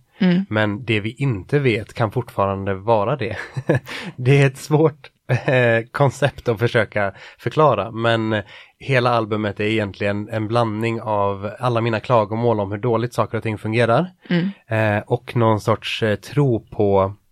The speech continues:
Speaker 2: inte en högre makt, men en tro på att det fortfarande är så mycket som vi och jag inte vet, att man måste liksom hålla tron och hoppet uppe. Helt, helt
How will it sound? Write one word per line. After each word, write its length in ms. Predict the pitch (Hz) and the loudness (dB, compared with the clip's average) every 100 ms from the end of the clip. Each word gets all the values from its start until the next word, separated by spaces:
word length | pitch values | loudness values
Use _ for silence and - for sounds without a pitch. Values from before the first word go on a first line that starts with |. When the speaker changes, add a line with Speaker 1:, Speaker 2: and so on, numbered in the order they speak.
| _ | _
Speaker 2:
inte 280 | 123 113 135 | -4 0 0
en 60 | |
högre 320 | 120 113 98 98 | 2 0 -2 -4
makt, 420 | 113 - - - | -4 -6 -12 -4
men 300 | 104 101 101 - - - | -2 0 -4 -8 -18 -4
en 140 | 117 | -2
tro 280 | 110 117 117 - | -2 0 0 2
på 120 | 104 | 0
att 140 | 101 | 0
det 160 | 113 110 | -2 -2
fortfarande 460 | 131 - 120 127 | -4 -2 0 2
är 40 | 113 | 0
så 260 | - 156 | 2 2
mycket 300 | 127 104 110 | 2 0 -2
som 200 | - 107 | 0 -2
vi 280 | 110 156 135 | 0 0 0
och 200 | 113 - | -4 0
jag 280 | 131 147 107 | 4 4 2
inte 240 | 101 110 | -2 -4
vet, 520 | 113 127 104 - - - - - - | -2 -2 -2 -12 -20 -20 -20 -18 -4
att 320 | 113 - - - | -4 -4 -16 -2
man 220 | 110 107 110 | 0 0 0
måste 280 | 117 - | -2 -2
liksom 240 | 107 113 107 | -4 -2 0
hålla 500 | 117 98 95 95 95 - - | 0 0 0 0 -4 -12 -14
tron 260 | - 117 104 | -2 0 0
och 60 | 98 | -2
hoppet 360 | 107 - - | -4 -8 -4
uppe. 360 | 131 - - 104 | -6 -4 0 0
Helt, 340 | 117 113 - - | 2 -2 -4 -14
helt 520 | - 160 117 98 - | -2 2 2 -2 -14